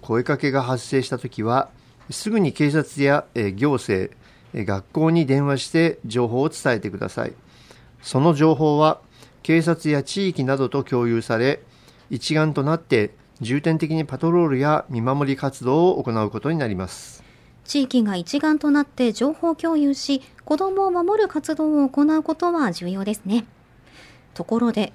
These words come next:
Speaker 2: 不審者は子どもたちにどのように近づいてくるんですか？
Speaker 1: はい、えー、子どもの登下校時や、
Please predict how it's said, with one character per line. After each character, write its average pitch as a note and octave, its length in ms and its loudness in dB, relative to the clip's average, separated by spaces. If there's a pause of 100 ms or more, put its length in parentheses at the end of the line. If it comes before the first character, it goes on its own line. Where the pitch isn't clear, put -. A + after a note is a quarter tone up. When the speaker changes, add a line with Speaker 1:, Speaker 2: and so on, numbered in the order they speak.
Speaker 2:
不 - 100 -12
審 D4 240 4
者 B3 160 0
は G3 140 -2
子 - 160 -4
ど D4 100 4
も E4 100 2
た D4 140 0
ち - 160 0
に B3 300 4
ど C#4+ 180 0
の A#4 140 4
よ F4 140 4
う A3+ 40 4
に F3 160 -2
近 - 220 -8
づ A3+ 160 0
い - 20 -4
て A#3+ 140 -2
く B3 100 0
る A#3 80 2
ん G3 40 0
で D3+ 100 -4
す - 100 -12
か？ B3 240 -2 (260)
Speaker 1:
は - 160 -6
い、 A2+ 120 -2 (560)
え G#2+ 140 -2
ー、 F#2+ 40 -4
子 A#2 140 0
ど C#3 100 4
も D3+ 140 2
の D3+ 240 2 (100)
登 D3 260 0
下 D#3 120 0
校 D3 260 2
時 G#2 160 -4
や、 B2 240 2